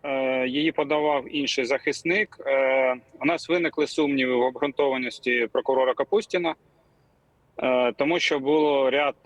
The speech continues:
е, процедурних порушень під час там збирання доказів, як вони їх називають, е, та таке інше. Тому була, е,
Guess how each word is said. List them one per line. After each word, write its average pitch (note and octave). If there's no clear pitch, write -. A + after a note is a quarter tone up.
е, A#2+
процедурних C3
порушень D3
під -
час C3+
там A2
збирання A#2+
доказів, D#3
як C#3
вони C3+
їх B2
називають, B2
е, G#2
та B2
таке C3+
інше. G#2+
Тому E3
була, D#3+
е, C3